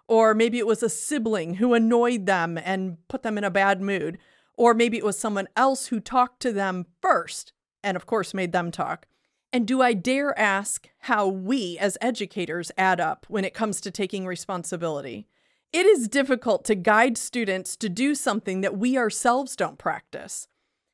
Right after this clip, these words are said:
And how do we help students learn to take responsibility? We're gonna talk about that and more in this week's episode. I'm so glad you're here.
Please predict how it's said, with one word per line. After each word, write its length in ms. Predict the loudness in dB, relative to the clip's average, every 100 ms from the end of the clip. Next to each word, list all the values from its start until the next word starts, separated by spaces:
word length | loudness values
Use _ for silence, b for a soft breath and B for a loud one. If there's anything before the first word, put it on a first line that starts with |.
| _ _ _
And 140 | 0 4
how 180 | 4 4
do 100 | 4
we 120 | 0
help 280 | 0 -2 -2
students 560 | -4 -2 -2 -2 -6
learn 480 | -4 2 4 4 0 -2
to 120 | -4
take 360 | -2 -4 -4
responsibility? 960 | -6 -4 -6 -6 -8 -6 -6 -6 -14 -16 _ _ _ _ _ _
We're 120 | 0
gonna 180 | 2 2
talk 240 | 4 4 4
about 300 | 4 2 2
that 260 | 2 2 0
and 260 | -2 0
more 400 | 0 2 0 -2 -2
in 160 | -2 4
this 240 | 2 2
week's 240 | -4 -2 -2
episode. 580 | -2 -2 -2 0 0 -2
I'm 220 | -2 -2
so 400 | -4 -2 2 2
glad 340 | 4 2 2 0
you're 120 | -4
here. 360 | -4 -8 -8